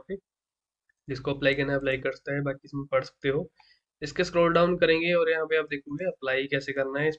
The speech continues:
पर mail करनी पड़ेगी। इसके बाद guys एक और job रहने वाली है, जो कि छब्बीस फरवरी को आई है, trainee की junior Android developer की। तो इसमें guys ज़ीरो ईयर वाला fresher apply कर सकता है। यहाँ पे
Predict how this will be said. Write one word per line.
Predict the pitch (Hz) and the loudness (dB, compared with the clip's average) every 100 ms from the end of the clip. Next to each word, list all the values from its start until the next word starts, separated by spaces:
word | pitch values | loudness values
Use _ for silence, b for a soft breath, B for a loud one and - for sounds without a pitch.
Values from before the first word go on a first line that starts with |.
| - | -4
पर | 143 147 | -4 -2
mail | 135 127 131 | -2 -2 -4
करनी | 135 135 | -6 -6
पड़ेगी। | 135 127 127 175 _ _ _ _ _ _ _ _ | -2 -4 -6 -14 _ _ _ _ _ _ _ _
इसके | 165 - 175 | -14 -2 4
बाद | 180 170 | 6 6
guys | 170 165 | 2 0
एक | 156 | 0
और | 147 147 | 0 0
job | 151 147 | 0 0
रहने | 147 147 | -2 -4
वाली | 143 | -4
है, | 143 | -6
जो | 139 | -8
कि | 143 143 | -12 -14
छब्बीस | 131 139 139 131 | -12 -10 -8 -6
फरवरी | 131 139 | -4 -4
को | 139 139 | 0 0
आई | 135 | 2
है, | 143 147 - | 0 -2 -2
trainee | 139 135 143 151 | 2 2 2 -2
की | 156 160 131 | -6 -8 -6
junior | 131 143 156 151 135 | -2 4 4 4 0
Android | 127 131 131 139 135 | -2 0 4 4 2
developer | 123 - 151 143 | -2 -4 -8 -4
की। | 143 - b b b _ | -2 -4 b b b _
तो | 156 | -2
इसमें | 160 175 170 | 0 2 0
guys | 170 160 | 0 0
ज़ीरो | 151 156 | 2 2
ईयर | 156 156 | 2 2
वाला | 156 156 | 2 0
fresher | 139 135 - 147 | -2 -4 -2 -4
apply | 143 135 139 | -2 -2 -2
कर | 139 | -6
सकता | - - 135 | -10 -6 -2
है। | 139 | 0
यहाँ | 139 131 127 | 0 -2 -2
पे | 151 | -4